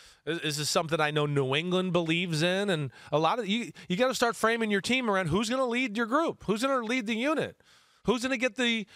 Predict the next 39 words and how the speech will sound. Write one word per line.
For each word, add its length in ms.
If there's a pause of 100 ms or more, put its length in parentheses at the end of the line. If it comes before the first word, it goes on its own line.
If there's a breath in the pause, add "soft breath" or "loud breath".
(140 loud breath)
you 60
know, 140
like 200
you're 140
talking 340
about, 340
and 120
like 140
the 80
question 480
here, 280 (280 loud breath)
get 180
enough 280
work 440
to 180
work 380
on 140
the 80
nuances 720
of 100
the 160
offense 640
and 220 (300 loud breath)
get 140
everybody 360
used 380
to 100
each 220
other 260
and 80
on 80
the 100
same 320
page. 380
And, 100
ooh, 220
when 140
he's 220
the, 140